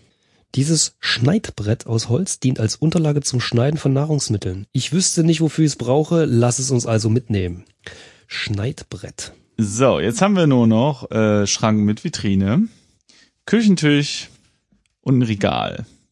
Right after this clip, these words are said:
Speaker 2: Erstmal
Speaker 1: Äh, und es gibt noch eine Wirtine. Die habe ich nämlich gerade erfunden beim Schreiben. Vitrine, so rum. Die breite Vitrine ist auf dem Küchenschrank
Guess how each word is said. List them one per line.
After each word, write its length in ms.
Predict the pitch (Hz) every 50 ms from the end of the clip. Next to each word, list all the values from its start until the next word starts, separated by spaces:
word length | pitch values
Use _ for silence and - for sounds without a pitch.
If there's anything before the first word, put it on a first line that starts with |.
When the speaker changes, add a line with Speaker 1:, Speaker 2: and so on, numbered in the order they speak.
| _ _ _ _ _ _ _ _ _ _ -
Speaker 2:
Erstmal 320 | - 113 - 110 110 - - -
Speaker 1:
Äh, 140 | 127 117
und 420 | 135 - 151 143 165 214 233 - -
es 200 | - 165 151 -
gibt 120 | 160 151
noch 140 | 160 143 -
eine 220 | 135 120 107 98
Wirtine. 580 | 113 147 185 - - - 131 127 123 107 95 92 - - - -
Die 60 | -
habe 100 | 107 - 123
ich 100 | 120 -
nämlich 160 | 120 113 -
gerade 240 | - - 110 - 113
erfunden 500 | 107 - - 113 113 107 - 107 104 - - _ _ _ _ -
beim 160 | - 107 101
Schreiben. 460 | - - - 107 101 98 101 98 90 - _ _ _ _ _ _ _ _ _ _ -
Vitrine, 1200 | - - - 117 120 127 - _ _ _ - - - 107 - - 123 113 123 127 110 98 101 98 92 -
so 140 | - - 104
rum. 180 | 104 107 - - _ _ _ - - - - - - - - - - - - - -
Die 80 | 127 120
breite 500 | - 110 101 117 151 208 202 - 240 196
Vitrine 480 | 202 185 - - - 156 165 160 160
ist 200 | 147 - - -
auf 140 | 107 - -
dem 180 | - 123 113 110
Küchenschrank 800 | - - 202 202 196 185 - - - - 127 120 123 123 -